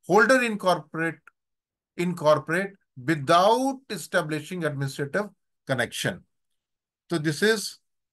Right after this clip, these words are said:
section टू सेवेंटी सिक्स बी, ये भी थोड़ा मैंने डिस्कस कर लिया आपसे।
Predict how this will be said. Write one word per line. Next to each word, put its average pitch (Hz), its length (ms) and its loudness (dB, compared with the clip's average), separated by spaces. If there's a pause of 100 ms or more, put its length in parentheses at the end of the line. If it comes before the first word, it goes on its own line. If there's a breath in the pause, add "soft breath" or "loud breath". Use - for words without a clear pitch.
(420)
section 151 440 -4
टू 175 120 0
सेवेंटी 165 340 -4
सिक्स - 280 -10
बी, 175 420 -6 (180)
ये 160 140 0
भी 175 200 -4
थोड़ा 165 180 0
मैंने 170 180 -2
डिस्कस 156 300 -4
कर 165 120 -6
लिया 170 220 2
आपसे। 165 260 -4